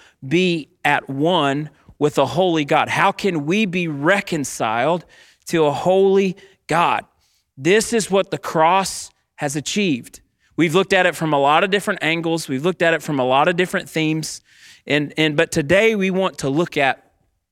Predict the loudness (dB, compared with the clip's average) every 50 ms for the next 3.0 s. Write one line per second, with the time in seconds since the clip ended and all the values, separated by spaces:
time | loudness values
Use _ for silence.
0 | _ -20 -12 _ 0 2 2 2 2 0 0 0 0 0 0 -4 -12 -20 -20 -20
1 | -20 _ -4 0 2 2 4 4 2 0 0 0 -2 -2 -4 -4 0 2 2 2
2 | 2 0 -2 -4 -4 -4 -4 -2 -2 -2 -4 -2 0 0 2 2 2 0 -2 -4